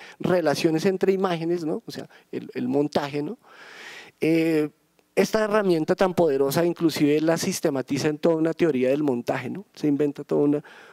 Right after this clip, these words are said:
una teoría de cómo se puede, podemos llegar al, al estadio más alto, ¿sí? Que, eh, pues, en, en, en ese, en ese punto fue que prácticamente quedó Eisenstein, ¿no?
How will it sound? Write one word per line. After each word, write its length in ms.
una 120
teoría 380
de 220
cómo 360
se 160
puede, 360
podemos 320
llegar 380
al, 260
al 180
estadio 580
más 220
alto, 380
¿sí? 220
Que, 340
eh, 160
pues, 260
en, 200
en, 340
en 200
ese, 420
en 160
ese 220
punto 400
fue 160
que 260
prácticamente 520
quedó 240
Eisenstein, 460
¿no? 140